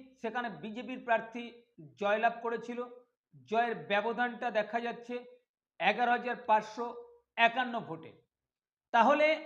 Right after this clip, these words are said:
আপনারা মানে জানতে, আহ, পারছেন যে এখানে কি হতে পারে। দেখুন, এখানে যদি দুই দলের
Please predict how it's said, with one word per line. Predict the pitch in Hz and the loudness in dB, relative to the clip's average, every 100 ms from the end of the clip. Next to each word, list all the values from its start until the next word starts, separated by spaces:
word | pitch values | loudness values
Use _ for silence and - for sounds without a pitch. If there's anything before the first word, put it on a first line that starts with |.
| - | 2
আপনারা | 214 - 285 285 294 294 - - - _ _ _ _ _ - | 2 2 0 6 6 6 0 -16 -20 _ _ _ _ _ -18
মানে | 175 208 202 151 | -12 -10 -10 -4
জানতে, | 220 214 240 240 - 269 269 269 - | 2 4 2 -6 -4 -2 -2 -6 -4
আহ, | 226 226 214 214 | 0 2 2 0
পারছেন | 214 220 214 285 262 | 2 2 0 -8 -6
যে | 262 233 | -2 -2
এখানে | 208 233 247 254 - _ | -2 -6 -6 -12 -18 _
কি | 285 277 | -10 -6
হতে | 208 214 196 | -6 -6 -8
পারে। | 151 113 - _ _ _ _ _ _ _ _ | -8 -14 -16 _ _ _ _ _ _ _ _
দেখুন, | 262 302 311 - | -2 0 -4 -4
এখানে | 226 220 277 285 | -4 0 -2 -2
যদি | 269 285 302 294 - 135 | -6 -6 -8 -10 -18 -10
দুই | 208 269 277 | -8 -6 -4
দলের | 220 233 247 269 | 2 4 4 0